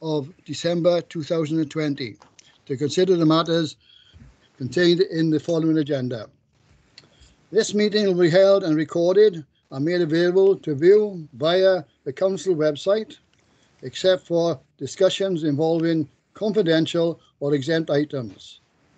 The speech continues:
Therefore, the images and audios of those individuals speaking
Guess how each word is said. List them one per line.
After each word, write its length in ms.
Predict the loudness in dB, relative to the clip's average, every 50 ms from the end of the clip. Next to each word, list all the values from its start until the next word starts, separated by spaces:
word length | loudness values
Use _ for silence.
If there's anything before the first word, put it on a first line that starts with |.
| _ -2
Therefore, 680 | 0 2 2 2 2 2 4 6 6 6 4 2 -4 _ _ _
the 160 | -4 0 2 2
images 440 | 2 2 2 4 4 4 4 4 0 -8
and 100 | -6 -4
audios 520 | -2 -2 -2 -2 -2 -2 -4 -4 -6 -12 -18 _ _ _ _ _ _ _ _ _ _ -8
of 200 | -4 -4 -2 2
those 300 | 4 6 6 6 6 2
individuals 720 | 0 -2 -2 0 0 0 0 0 2 2 2 2 0 -2 -4
speaking 520 | -6 -4 -4 -2 -2 0 -2 -2 -2 -4